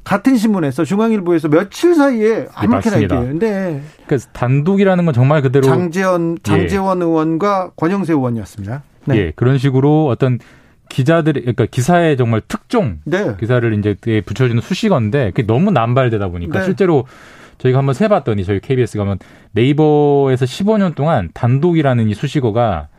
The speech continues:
Speaker 2: 사십 배가 늘었습니다.
Speaker 1: 사십 배.
Speaker 2: 근데
Speaker 1: 계속
Speaker 2: 우리나라 기자들이 사십 배의 특종을 더 있냐? 그건 전혀 아니기
Speaker 1: 아니죠.
Speaker 2: 때문에
Speaker 1: 네.
Speaker 2: 좀 남발하지 말자. 그래서 케이비에스만이라도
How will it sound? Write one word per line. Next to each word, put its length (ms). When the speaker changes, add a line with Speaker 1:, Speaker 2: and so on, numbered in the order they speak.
Speaker 2:
사십 460
배가 200
늘었습니다. 600
Speaker 1:
사십 320
배. 120
Speaker 2:
근데 120
Speaker 1:
계속 240
Speaker 2:
우리나라 560
기자들이 460
사십 320
배의 160
특종을 340
더 140
있냐? 160
그건 240
전혀 180
아니기 120
Speaker 1:
아니죠. 200
Speaker 2:
때문에 460
Speaker 1:
네. 100
Speaker 2:
좀 140
남발하지 520
말자. 460
그래서 180
케이비에스만이라도 1120